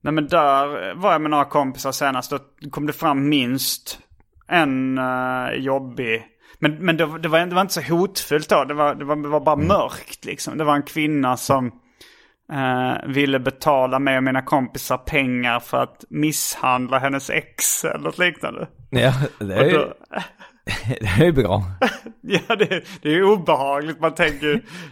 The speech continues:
Speaker 1: det, det, det fi-, det måste ju finnas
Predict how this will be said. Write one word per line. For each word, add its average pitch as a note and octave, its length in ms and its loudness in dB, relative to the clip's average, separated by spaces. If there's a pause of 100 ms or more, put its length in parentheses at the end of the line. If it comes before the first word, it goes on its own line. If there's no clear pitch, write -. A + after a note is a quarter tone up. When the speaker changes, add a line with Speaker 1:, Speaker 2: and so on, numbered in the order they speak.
Speaker 1:
det, D3+ 580 0
det, E3 220 -4
det D#3 160 -4
fi-, D#3 300 -2
det D#3 120 -4
måste D#3 300 -2
ju D#3 40 -2
finnas D3 580 -2